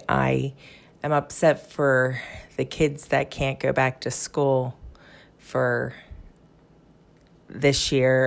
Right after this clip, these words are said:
and graduation and missing their prom and, uh, things like that. I do not know anybody personally who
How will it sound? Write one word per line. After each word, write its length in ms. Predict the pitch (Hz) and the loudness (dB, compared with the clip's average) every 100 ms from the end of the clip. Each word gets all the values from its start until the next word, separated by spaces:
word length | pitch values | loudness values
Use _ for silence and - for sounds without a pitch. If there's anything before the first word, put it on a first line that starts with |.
| - | 0
and 180 | 127 123 | -4 0
graduation 1040 | 123 123 131 131 131 131 - - 135 131 | 0 0 -2 0 0 0 -4 -4 -4 -4
and 280 | - 135 131 | -4 -6 -4
missing 480 | 127 131 143 131 120 | -4 -4 -2 -2 -2
their 160 | 120 | -2
prom 640 | 120 - 131 127 127 123 123 | -4 -4 -2 0 0 -2 -4
and, 180 | 113 - - - - - _ _ _ - | -6 -10 -16 -20 -20 -20 _ _ _ -6
uh, 320 | 87 55 60 117 - - | -2 -2 -4 -8 -14 -10
things 400 | - 135 123 120 | -4 -2 -2 -2
like 240 | 113 - | -2 -4
that. 280 | 123 110 - - - - - - - - _ _ _ _ - - - - | -8 -8 -10 -16 -14 -14 -12 -14 -16 -20 _ _ _ _ -20 -18 -8 2
I 120 | 185 | 4
do 200 | 170 190 | 4 4
not 240 | 185 170 | 6 6
know 420 | - 165 160 156 151 | 6 8 10 10 8
anybody 480 | 147 151 151 147 147 | 4 2 6 6 6
personally 800 | - - 139 - 143 139 135 139 | 6 6 6 2 -2 0 0 0
who 520 | 135 139 135 139 | 2 4 4 2